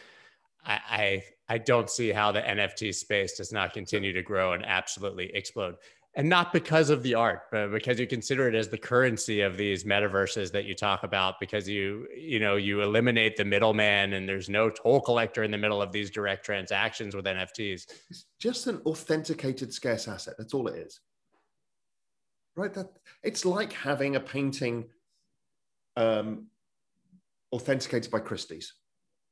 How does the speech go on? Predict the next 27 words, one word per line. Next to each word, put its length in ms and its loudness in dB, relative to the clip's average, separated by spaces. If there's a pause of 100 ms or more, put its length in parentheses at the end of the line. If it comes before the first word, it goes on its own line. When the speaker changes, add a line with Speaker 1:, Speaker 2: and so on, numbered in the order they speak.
(360)
Speaker 2:
Oh, 80 6
yes, 340 4 (320)
that's 240 2
an 80 0
original 340 2
Michelangelo, 800 2
right? 240 0
Those 260 6
words 680 4 (420)
are 420 4 (140)
worth 400 4 (1500)
four 140 6
hundred 240 0
million 240 0
dollars. 380 -6 (160)
Speaker 1:
Yeah. 140 -6 (560)
Speaker 2:
Right? 220 4 (360)
It's 180 2
an 100 4
original 380 4
Banksy. 520 -4 (380)
Okay, 200 0
that's 180 0
worth 160 2
fifty 280 -4
million 280 -4
bucks. 340 -16